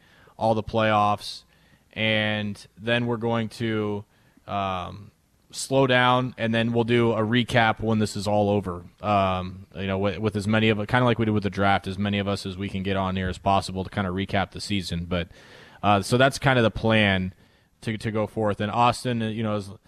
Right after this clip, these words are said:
as long as you're still part of the team, we will extend you an invite, and, you know, maybe, maybe more so for the, for that last show of the year, we can talk about, 'cause this is really, like, your <laughs> first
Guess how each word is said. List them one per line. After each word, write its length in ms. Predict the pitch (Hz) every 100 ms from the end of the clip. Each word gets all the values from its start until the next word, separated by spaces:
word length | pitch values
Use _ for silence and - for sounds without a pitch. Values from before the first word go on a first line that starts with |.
| - -
as 140 | 107
long 200 | 120 151
as 120 | 156 131
you're 100 | 143
still 220 | - 143
part 240 | 143 143
of 40 | 139
the 60 |
team, 560 | 131 - 127 123 127 127 _ _ _ _ -
we 160 | 110
will 240 | 131 135 147
extend 400 | 143 - 135 131
you 80 |
an 80 | 135
invite, 540 | 123 120 113 110 113 - -
and, 420 | 107 107 104 104 101
you 120 | 110
know, 240 | 101 101
maybe, 340 | 120 123 123 131
maybe 320 | 120 127 139 135
more 380 | 127 131 135
so 260 | - 139 120
for 140 | -
the, 240 | 113 104 104
for 120 | - 117
that 160 | 107
last 240 | 110 113 107
show 200 | 127 113
of 40 |
the 80 | 107
year, 160 | 107
we 120 | 104 104
can 120 | 104
talk 240 | 113 110
about, 480 | 107 107 101 98 98 _ - -
'cause 140 | 131
this 160 | 180 240
is 140 | 185
really, 200 | 175 180
like, 220 | 160 143
your 120 | 131
<laughs> 20 | 110
first 720 | 139 147 151 143 - -